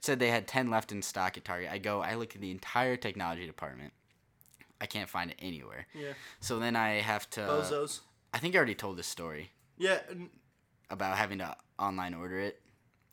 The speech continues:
Speaker 1: Like, even though we were in the store, and then we went and picked it
Speaker 2: Oh,
Speaker 1: up.
Speaker 2: no, I don't think you did. I think we just talked about
Speaker 1: Okay,
Speaker 2: it.
Speaker 1: well, I had to go, and f-, we couldn't find it anywhere, me and
Speaker 2: <laughs>
Speaker 1: Peter. And so I had to go on my app, online order it, and we're just walking around the store waiting for this,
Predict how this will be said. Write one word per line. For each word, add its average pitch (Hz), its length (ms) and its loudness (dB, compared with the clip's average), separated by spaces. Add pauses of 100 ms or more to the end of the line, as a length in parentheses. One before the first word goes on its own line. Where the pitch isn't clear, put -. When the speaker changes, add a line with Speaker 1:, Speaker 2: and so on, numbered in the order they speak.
(240)
Speaker 1:
Like, 95 200 -4
even 104 180 -4
though 101 100 0
we 95 80 -2
were 98 40 -2
in 101 180 -4
the 98 80 -4
store, 95 380 -2
and 104 180 -6
then 101 120 -4
we 92 80 -4
went 95 120 -2
and 87 80 -8
picked 208 120 6
it 226 40 8
Speaker 2:
Oh, 233 280 8
Speaker 1:
up. 160 60 -6
Speaker 2:
no, 190 160 4
I 190 100 4
don't 254 160 -2
think 254 140 -4
you 226 100 -2
did. 208 240 6
I 139 80 2
think 185 180 -6
we 190 100 -2
just 180 240 -4
talked 185 300 2
about 120 220 0
Speaker 1:
Okay, 113 120 6
Speaker 2:
it. 101 80 0
Speaker 1:
well, 107 140 4
I 101 180 4
had 104 180 4
to 110 60 0
go, 117 220 6
and 107 120 2
f-, - 100 -8 (120)
we 117 120 -4
couldn't 160 220 2
find 113 260 6
it 98 60 0
anywhere, 90 320 -2
me 95 140 0
and 196 120 0
Speaker 2:
<laughs> - 0 -
Speaker 1:
Peter. 101 360 2 (360)
And 110 180 -2
so 101 640 4
I 110 100 4
had 110 80 2
to 92 220 -2 (160)
go 120 100 4
on 123 100 8
my 117 100 8
app, 104 320 4
online 120 360 8
order 110 280 4
it, 95 180 -2
and 113 160 2
we're 113 80 2
just 113 180 2
walking 113 360 8
around 120 100 6
the 104 60 2
store 110 340 4
waiting 107 260 8
for 117 180 4
this, - 260 -6